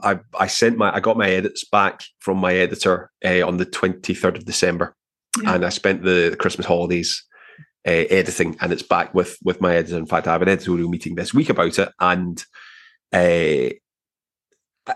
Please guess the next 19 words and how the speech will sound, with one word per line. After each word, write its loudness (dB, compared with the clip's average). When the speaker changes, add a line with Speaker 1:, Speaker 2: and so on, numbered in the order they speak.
Speaker 1:
I've 4
never 6
felt 2
more 6
pressure 2
to 0
write 0
this, -2
this 0
next 0
book 2
in 2
the, -2
in -2
the -2
Bingo 2
Hall 4
Detective -2
series. -2